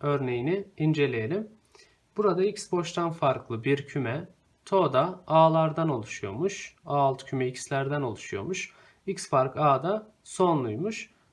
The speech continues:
E, bu sınıfın X üzerinde bir topoloji olduğunu gösterelim. E, başlayalım arkadaşlar, T bir şartımızı göstermeye.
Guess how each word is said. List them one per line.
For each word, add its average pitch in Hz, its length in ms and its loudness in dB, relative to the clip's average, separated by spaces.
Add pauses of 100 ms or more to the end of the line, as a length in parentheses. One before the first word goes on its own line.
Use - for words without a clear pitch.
E, 160 160 -4
bu 202 100 0
sınıfın 147 440 -2
X 220 260 -6
üzerinde 156 400 0
bir 202 140 -2
topoloji 139 480 -2
olduğunu 127 580 -2
gösterelim. 180 680 -2 (640)
E, 175 140 -14
başlayalım 143 540 -4
arkadaşlar, - 840 -10
T 135 360 -2
bir 156 340 -6 (200)
şartımızı 123 920 -8 (460)
göstermeye. 123 760 -4